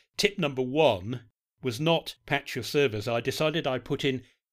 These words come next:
check whether you actually have any Exchange servers on your network, because I suspect that there are plenty of organizations out there that these days consider themselves kind of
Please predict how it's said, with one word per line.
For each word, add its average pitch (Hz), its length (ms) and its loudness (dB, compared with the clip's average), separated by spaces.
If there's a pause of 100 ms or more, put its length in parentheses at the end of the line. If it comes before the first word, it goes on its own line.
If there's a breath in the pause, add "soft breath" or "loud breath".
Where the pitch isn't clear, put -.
(140)
check 214 320 2
whether 208 200 4
you 185 160 6
actually 185 400 4
have 180 400 4
any 151 220 6
Exchange 156 580 0
servers 156 440 0
on 151 140 -2
your 151 140 -2
network, 120 580 -2 (360 soft breath)
because 165 260 -2
I 165 140 4
suspect - 840 -2 (300)
that 165 200 -2
there 165 200 0
are 165 60 -2
plenty 269 360 -4
of 196 80 0
organizations 147 840 -2
out 117 220 -4
there 107 220 -4
that 131 200 -2 (360)
these 185 260 4
days 123 240 0
consider 180 460 0
themselves 135 520 -2
kind 135 220 -6
of 127 100 -6